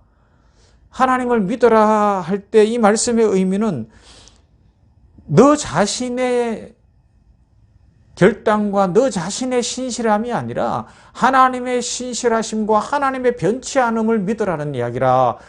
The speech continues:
그렇게 해석을 했어요. 그거예요. 인간의 결단은, 인간의 신실함은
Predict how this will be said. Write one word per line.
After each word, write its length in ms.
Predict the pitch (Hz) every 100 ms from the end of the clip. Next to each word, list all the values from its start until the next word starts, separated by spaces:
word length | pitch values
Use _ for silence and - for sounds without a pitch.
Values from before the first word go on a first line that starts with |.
| -
그렇게 340 | 226 262 254
해석을 380 | 156 151 165 113
했어요. 360 | - - - - 233 _ _
그거예요. 560 | - 254 277 113 98 - - - _
인간의 600 | 127 147 160 180 208 226
결단은, 680 | 180 160 185 175 220 196 107 - _ 214 - -
인간의 540 | 185 208 220 220 233
신실함은 840 | - 233 226 220 208 208 240 127